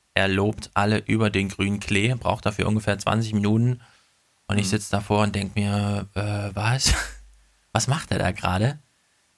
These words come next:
Speaker 1: Ich hab mir, ich hab mir ehrlich gesagt die ganze Zeit vorgestellt, wie Merkel und Seibert im Regierungs-,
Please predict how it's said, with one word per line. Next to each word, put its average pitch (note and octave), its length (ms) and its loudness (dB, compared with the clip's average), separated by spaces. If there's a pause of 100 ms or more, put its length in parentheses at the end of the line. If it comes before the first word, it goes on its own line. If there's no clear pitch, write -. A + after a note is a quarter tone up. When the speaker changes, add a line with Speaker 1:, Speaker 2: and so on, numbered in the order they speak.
Speaker 1:
Ich B2+ 40 4
hab - 80 2
mir, A2+ 220 2
ich G#2+ 140 0
hab - 80 0
mir - 80 0
ehrlich G#2+ 160 0
gesagt G#2 200 -2
die - 60 -10
ganze G2+ 160 0
Zeit F#2+ 120 -2
vorgestellt, G#2 500 0
wie F#2+ 260 0
Merkel G#2 380 0
und F#2+ 160 -2
Seibert G#2 440 0 (720)
im B2 160 2
Regierungs-, A2 680 2